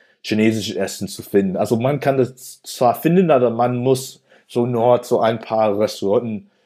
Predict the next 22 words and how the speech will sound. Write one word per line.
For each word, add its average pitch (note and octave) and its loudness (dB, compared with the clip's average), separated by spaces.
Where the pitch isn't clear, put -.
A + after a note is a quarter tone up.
hingehen, A#2+ 2
um A2 0
das - -2
zu, G2+ -2
zu, F#2+ -6
zu - -4
essen. D3 -2
Aber G#2+ 2
in A2 0
New A2 -2
York A#2+ 4
ist G#2+ -14
es - -12
quasi G#2+ 2
um G#2+ 2
jedes G#2+ -2
Ecke G2+ 2
hast - -2
du, G#2 0
ähm, G2+ -6
gutes, C3 0
authentisch, - -4